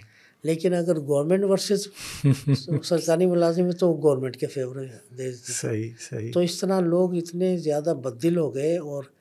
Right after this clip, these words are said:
Speaker 1: कई लोगों ने सिविल सर्विस में आना छोड़ दिया और कई जो थे उन्होंने, अ,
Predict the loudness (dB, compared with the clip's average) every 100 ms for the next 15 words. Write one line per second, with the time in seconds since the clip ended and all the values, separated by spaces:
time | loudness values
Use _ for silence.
0 | _ _ _ 2 4 4 2 2 -2 -2
1 | -4 -4 -6 -8 -8 -10 -8 -8 -8 -10
2 | -8 -6 -6 -4 -4 -4 -6 -8 -8 -8
3 | -12 -12 -14 -14 -2 -2 -2 -8 _ _
4 | _ _ _ _ -4 2 4 4 2 2
5 | -2